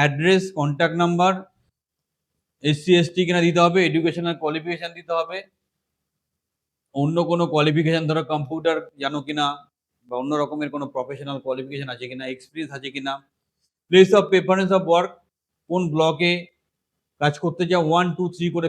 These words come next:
প্রেফারেন্স দেবে, express willingness to work and পিএলবি। So ডিক্লারেশন দেবে একটা, এখানে করে ডিক্লারেশনটা কমপ্লিট করে তুমি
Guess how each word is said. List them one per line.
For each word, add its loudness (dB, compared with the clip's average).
প্রেফারেন্স -6
দেবে, -6
express 2
willingness 2
to 4
work 2
and -4
পিএলবি। -2
So -2
ডিক্লারেশন 2
দেবে 6
একটা, -2
এখানে 0
করে 0
ডিক্লারেশনটা -4
কমপ্লিট -6
করে 0
তুমি 2